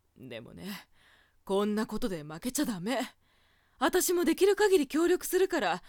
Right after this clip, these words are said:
どうにかしてこの状況を立て直さなきゃ。いいね。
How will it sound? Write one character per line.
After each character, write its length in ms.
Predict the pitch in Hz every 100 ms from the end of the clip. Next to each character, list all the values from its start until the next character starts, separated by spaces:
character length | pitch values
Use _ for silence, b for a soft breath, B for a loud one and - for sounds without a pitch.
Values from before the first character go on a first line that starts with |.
| B B B
ど 260 | 175 208 220
う 40 |
に 120 | 180
か 180 | - 156
し 80 | -
て 240 | 220 185
こ 200 | - -
の 140 | 196 262
状 180 | 294 302
況 200 | 262 294
を 100 | 262
立 200 | - -
て 140 | 294
直 160 | 381 403
さ 120 | 403
な 120 | 330
き 120 | 262 180
ゃ。 160 | - - _ _ _ _ _ _ _ _ _ _ _
い 180 | 190 180
い 40 | 160
ね。 260 | 208 -